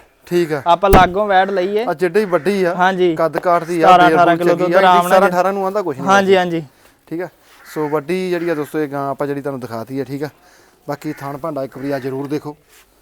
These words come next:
Speaker 1: ਠੀਕ ਆ। ਬਾਕੀ ਥਣ ਥੁਣ ਇੱਕੋ ਜਿਹਾ ਥਣ ਆ, ਠੀਕ ਆ। ਤੇ ਆ ਵੇਖੋ।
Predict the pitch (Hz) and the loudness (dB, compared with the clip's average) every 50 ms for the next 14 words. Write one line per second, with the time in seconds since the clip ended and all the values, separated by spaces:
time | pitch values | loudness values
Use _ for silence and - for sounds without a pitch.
0 | _ _ _ _ - 143 147 160 - _ _ _ _ _ _ _ _ _ _ _ | _ _ _ _ -12 -12 -12 -12 -16 _ _ _ _ _ _ _ _ _ _ _
1 | _ _ _ _ _ _ - 147 139 - 165 - 147 151 147 143 160 160 160 151 | _ _ _ _ _ _ -18 -16 -14 -14 -14 -12 -10 -10 -10 -8 -8 -8 -10 -8
2 | - 185 180 170 170 160 - 147 135 135 139 147 147 _ _ _ _ _ _ _ | -4 -2 -2 -2 -2 -4 -4 -6 -10 -10 -10 -12 -14 _ _ _ _ _ _ _
3 | - 151 151 170 151 _ _ _ _ _ _ _ _ _ - 139 135 135 135 135 | -12 -12 -10 -10 -12 _ _ _ _ _ _ _ _ _ -12 -10 -8 -6 -6 -6
4 | 139 139 139 - _ _ _ _ _ _ _ _ _ _ _ _ _ _ _ _ | -8 -10 -12 -16 _ _ _ _ _ _ _ _ _ _ _ _ _ _ _ _
5 | - 156 147 135 123 117 110 _ - - _ | -18 -16 -16 -14 -16 -18 -20 _ -20 -20 _